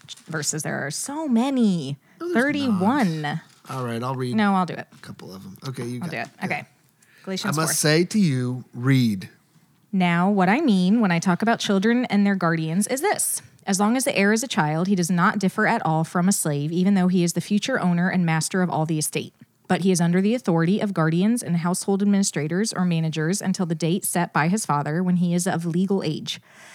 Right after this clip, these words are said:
Speaker 1: So also we, whether Jews or Gentiles, when we were children, spiritually immature, were kept like slaves under the elementary, man-made, religious, or philosophical teachings of the wor-, world. But when in God's plan,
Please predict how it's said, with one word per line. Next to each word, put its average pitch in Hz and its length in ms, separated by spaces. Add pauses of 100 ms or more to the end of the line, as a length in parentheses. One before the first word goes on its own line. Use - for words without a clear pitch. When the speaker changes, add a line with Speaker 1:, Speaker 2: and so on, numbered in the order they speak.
(260)
Speaker 1:
So 339 200
also 302 260
we, 226 240
whether 220 300
Jews 202 280
or 262 60
Gentiles, 160 580
when 170 180
we 160 120
were 233 140
children, 160 580
spiritually 185 480
immature, 170 460
were 180 100
kept 208 320
like 180 160
slaves 190 400
under 190 160
the 170 180
elementary, 175 540
man-made, 180 580
religious, 175 460
or - 80
philosophical 180 600
teachings 165 420
of 147 80
the 165 60
wor-, 247 240 (260)
world. 180 400 (1000)
But 180 160
when 175 100
in 160 120
God's 233 320
plan, 170 400